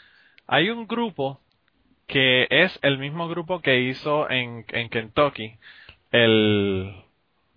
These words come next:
uh, Creationist Museum, el Museo de la Creación. Y ese grupo decidieron que querían hacer un parque temático, tipo Six Flags, tipo,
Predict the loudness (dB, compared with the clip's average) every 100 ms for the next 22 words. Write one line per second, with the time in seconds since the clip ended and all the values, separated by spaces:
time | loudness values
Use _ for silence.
0 | _ _ _ -6 -2 -2 -2 -4 -8 -16
1 | _ -20 -4 2 2 2 -4 -8 -8 -12
2 | -8 -8 -6 -8 -8 0 4 4 4 2
3 | 0 -4 -10 -12 _ -20 -20 -20 -20 -20
4 | _ -6 -2 2 2 2 2 2 2 0
5 | 2 2 2 2 0 -2 -4 -4 -4 -2
6 | 2 2 2 2 2 2 2 2 0 -4
7 | -6 2 2 2 0 -2 -4 -6 -8 -10
8 | -16 _ -10 -8 -4 0 2 4 4 2
9 | 0 -6 -8 -10 2 4 6 4 -2 -18
10 | _ -8 -4 -2 0 2 0 -2 -4